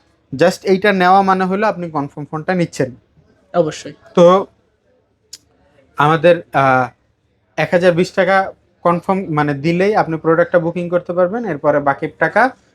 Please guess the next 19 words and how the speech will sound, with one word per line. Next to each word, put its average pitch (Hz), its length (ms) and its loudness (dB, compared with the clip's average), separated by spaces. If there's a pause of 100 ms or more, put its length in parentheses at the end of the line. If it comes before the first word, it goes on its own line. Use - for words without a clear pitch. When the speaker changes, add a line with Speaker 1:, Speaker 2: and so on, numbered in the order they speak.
(160)
Speaker 1:
যখন 143 180 -2
আপনি 147 200 -4
প্রোডাক্ট 156 380 -2
হাতে 143 200 0
পাবেন, 180 280 -2
তখন 175 260 -2
কুরিয়ার 202 460 0
সার্ভিসকে 160 520 -2
দিয়ে 156 200 4
দিবেন। 131 280 0 (580)
আমাদের 143 300 -2
চৌষট্টি 175 440 0
জেলায় 180 460 2 (760)
কুরিয়ার 170 340 4
সার্ভিসের 160 460 -2
মাধ্যমে 165 280 -6
প্রোডাক্ট 165 420 -2
ডেলিভারি 170 400 2
হয়, 196 220 0